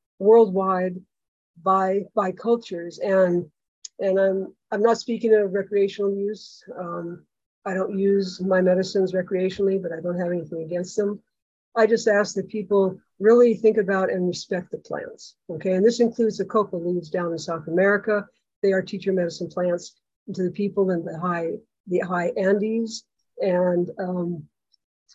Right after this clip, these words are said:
we have the tendency in the West nowadays to, um,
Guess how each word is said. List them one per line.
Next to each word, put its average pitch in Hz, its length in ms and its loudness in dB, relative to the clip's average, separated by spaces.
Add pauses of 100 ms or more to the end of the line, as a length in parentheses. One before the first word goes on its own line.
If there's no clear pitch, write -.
(220)
we 196 180 2
have 196 220 4
the 180 340 4 (520)
tendency 240 420 4
in 220 80 6
the 202 100 4
West 196 360 0
nowadays 185 680 -2
to, 180 440 -2
um, 160 560 -10